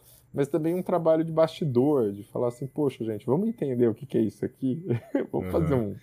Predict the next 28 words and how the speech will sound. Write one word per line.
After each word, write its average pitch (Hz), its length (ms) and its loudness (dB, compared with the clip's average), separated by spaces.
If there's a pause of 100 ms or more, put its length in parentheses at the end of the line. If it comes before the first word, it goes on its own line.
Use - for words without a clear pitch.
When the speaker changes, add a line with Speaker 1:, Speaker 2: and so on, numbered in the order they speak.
(260)
Speaker 2:
Cara, 120 220 2
Speaker 1:
um 120 60 0
Speaker 2:
peraí, 117 220 4
Speaker 1:
zoom 120 480 6
Speaker 2:
cê-, 101 140 -4
Speaker 1:
aqui. 104 80 0
Speaker 2:
vocês 98 80 -4
treinaram 113 560 -2
esse - 140 -6
pessoal 110 580 -6 (100)
pra 92 120 -14
fazer 90 260 -8
curadoria 90 440 -4
de 90 80 -10
informação? 90 640 -10 (1160)
Pô, 107 160 -6
muito 90 400 -6
maneiro, 120 360 -6
cara. 80 260 -14 (240)
Speaker 1:
Pra 135 220 12
fazer 139 240 6
investigação 170 840 4 (760)
e 90 100 0
Speaker 2:
Investigação. 120 340 8
Speaker 1:
armazenamento. 120 920 4
Então, 127 300 2
por 123 160 2
exemplo, 107 680 0